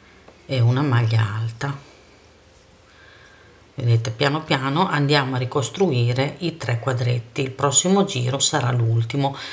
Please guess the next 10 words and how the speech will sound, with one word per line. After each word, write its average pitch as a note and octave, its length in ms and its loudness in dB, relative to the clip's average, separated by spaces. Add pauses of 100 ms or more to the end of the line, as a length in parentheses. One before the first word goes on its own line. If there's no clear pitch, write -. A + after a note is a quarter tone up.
(200)
che E3+ 180 4
lo B2 120 2
andiamo B2+ 560 2
a C#3 160 0
costruire C#3 720 0
sempre A#2+ 580 2
nel D3+ 220 0
punto E3 440 2
V A#2 360 -4
sottostante. A#2 1160 -4